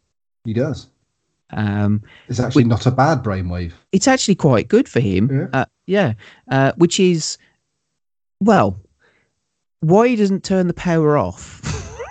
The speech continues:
Speaker 2: But
Speaker 1: Well,
Speaker 2: I guess
Speaker 1: mm,
Speaker 2: it's just an excuse to use his gun, isn't it?
Speaker 1: Yeah, yeah. 'Cause for some reason, yeah, ev-, not a single clock in this shop runs on batteries. It's all
Speaker 2: N-
Speaker 1: mains powered.
Speaker 2: Yeah. So he p-, he un-,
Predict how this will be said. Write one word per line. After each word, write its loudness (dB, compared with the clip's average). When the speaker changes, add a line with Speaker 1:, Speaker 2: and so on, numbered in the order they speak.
Speaker 2:
But -10
Speaker 1:
Well, 6
Speaker 2:
I 2
guess -4
Speaker 1:
mm, 2
Speaker 2:
it's -4
just -6
an -6
excuse -4
to -10
use -4
his -6
gun, -2
isn't -6
it? -6
Speaker 1:
Yeah, 0
yeah. -2
'Cause 2
for 0
some 2
reason, 4
yeah, 0
ev-, -2
not -2
a -2
single -4
clock -6
in 0
this 0
shop -2
runs -2
on -2
batteries. -6
It's -18
all -6
Speaker 2:
N- -8
Speaker 1:
mains -2
powered. -8
Speaker 2:
Yeah. -4
So 0
he 0
p-, -8
he -4
un-, -2